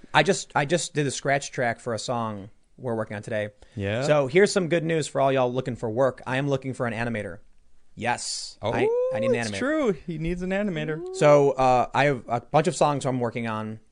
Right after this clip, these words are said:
Speaker 1: We just did the first scratch for a song about war and conflict.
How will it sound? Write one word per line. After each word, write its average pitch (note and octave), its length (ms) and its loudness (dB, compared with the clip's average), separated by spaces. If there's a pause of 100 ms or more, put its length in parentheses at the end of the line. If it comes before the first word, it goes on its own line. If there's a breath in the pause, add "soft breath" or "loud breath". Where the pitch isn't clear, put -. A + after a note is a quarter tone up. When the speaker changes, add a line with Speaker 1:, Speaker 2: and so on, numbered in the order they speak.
Speaker 1:
We B2+ 180 -4
just C3 360 0
did B2 480 0
the A2 80 -6
first - 580 -2
scratch A#2+ 560 -4
for G#2+ 680 -2 (100)
a A2 60 -8
song C#3+ 500 0 (300)
about A#2 440 2
war A#2+ 220 2
and D3+ 100 -2
conflict. G#2+ 580 -6